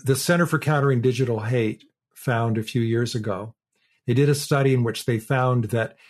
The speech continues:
sixty-five percent of the anti-vax propaganda on Twitter was due to twelve people. They call it the disinformation dozen. Now,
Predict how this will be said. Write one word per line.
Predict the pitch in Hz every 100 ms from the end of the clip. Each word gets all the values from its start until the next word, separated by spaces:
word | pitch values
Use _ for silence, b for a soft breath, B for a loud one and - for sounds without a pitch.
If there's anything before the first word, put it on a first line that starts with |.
| b
sixty-five | - - 196 196 196 - 147 139
percent | 135 127 - 131
of | 110
the | 127 139
anti-vax | 127 123 123 120 -
propaganda | 127 113 110 117 113 -
on | 113
Twitter | 107 - 123 113
was | 104
due | - 113
to | 107
twelve | - 113 113 -
people. | 113 107 - - - _ _ 107
They |
call | 104 117
it | 110
the | 107
disinformation | 117 120 123 113 117 110 107 - 104
dozen. | 104 101 101 98 104 _ _ _ _ b b b b b b -
Now, | 147 156 151 -